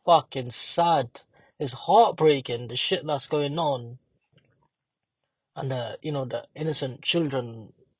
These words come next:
all that suffering out there is really heartbreaking. And we in third world, I mean, first world countries, sorry, live such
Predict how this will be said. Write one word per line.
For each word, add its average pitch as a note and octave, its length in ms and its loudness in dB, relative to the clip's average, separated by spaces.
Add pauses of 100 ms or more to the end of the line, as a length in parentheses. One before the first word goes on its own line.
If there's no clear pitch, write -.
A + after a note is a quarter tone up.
(160)
all D3+ 220 2
that - 180 -4
suffering B2 640 0 (420)
out C3 260 0
there - 340 -12 (800)
is C#3 220 -4
really F#3+ 360 2
heartbreaking. C3 800 0 (880)
And E3 400 -4 (480)
we G3 640 -2 (220)
in D#3 340 -4
third F#3+ 340 4
world, F3 320 -6
I D3+ 140 0
mean, D#3 200 -2
first F#3 340 2
world D3+ 200 0
countries, C#3+ 380 -4
sorry, A#2+ 460 -4 (1080)
live F3 380 6
such - 540 -2